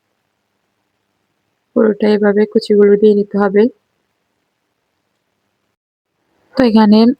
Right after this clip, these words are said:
আগের সেলাইয়ের উপরে যেন সেলাইটা পড়ে সেদিকে লক্ষ্য রাখতে হবে। তো এভাবে করে আমি পুরোটা কুচি দিয়ে নিয়েছি দেখেন। তো এখন আমি, উম, কাপড়টিকে সোজা সাইডে এনে, এনে নেব। তো এই তো দেখেন এখন আমি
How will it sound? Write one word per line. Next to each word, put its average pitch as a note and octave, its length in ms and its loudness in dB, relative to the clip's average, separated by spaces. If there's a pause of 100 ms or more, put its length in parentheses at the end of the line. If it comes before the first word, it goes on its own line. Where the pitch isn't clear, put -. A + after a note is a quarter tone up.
আগের A3 240 0
সেলাইয়ের G#3 360 2
উপরে G#3+ 260 -2 (160)
যেন G#3+ 220 2
সেলাইটা G#3 420 -2
পড়ে G3+ 300 -4
সেদিকে G#3 380 -2
লক্ষ্য G3+ 280 -2
রাখতে - 280 -8
হবে। G3+ 220 -2 (840)
তো - 40 -
এভাবে G#3 340 0
করে A3+ 220 -2
আমি G#3+ 200 2
পুরোটা A3 380 0
কুচি A3 300 -2
দিয়ে G#3 200 2
নিয়েছি G3+ 380 0
দেখেন। G3+ 380 0 (1500)
তো - 80 -4
এখন G#3 260 -2
আমি, G#3+ 220 2 (140)
উম, A3 300 4
কাপড়টিকে G#3+ 520 -4
সোজা G#3 280 -2
সাইডে G#3 280 -2
এনে, G#3+ 180 0 (140)
এনে G#3 180 2
নেব। G3 200 0 (1080)
তো - 100 -14
এই A3 80 0
তো G#3+ 80 -2
দেখেন G3+ 440 -2
এখন G#3 260 -2
আমি G#3+ 220 2